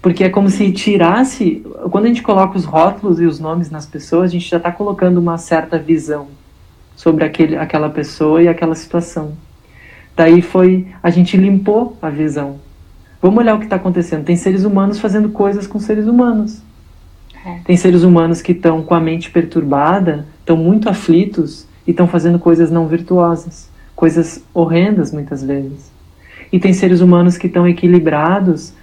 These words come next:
Speaker 1: tão olhando os outros, gerando interesse pelos outros e querendo ajudar, e criando projetos e coisas positivas. E o mundo tá repleto disso. Nesse momento a gente tem uma grande aflição por causa da pandemia,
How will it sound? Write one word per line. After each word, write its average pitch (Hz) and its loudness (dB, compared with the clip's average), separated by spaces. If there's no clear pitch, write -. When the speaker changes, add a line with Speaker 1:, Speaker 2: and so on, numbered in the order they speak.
Speaker 1:
tão 175 4
olhando 175 6
os 147 0
outros, 180 0
gerando 175 4
interesse 185 4
pelos 185 2
outros 170 0
e 180 0
querendo 175 2
ajudar, 175 0
e 180 0
criando 180 4
projetos 170 0
e 170 0
coisas 165 0
positivas. 170 -2
E 185 4
o 185 4
mundo 196 4
tá 196 0
repleto 190 2
disso. 151 -4
Nesse 175 2
momento 185 6
a 180 4
gente 180 2
tem 170 0
uma 175 2
grande 170 4
aflição 196 0
por 196 -6
causa 160 0
da 165 0
pandemia, 160 -2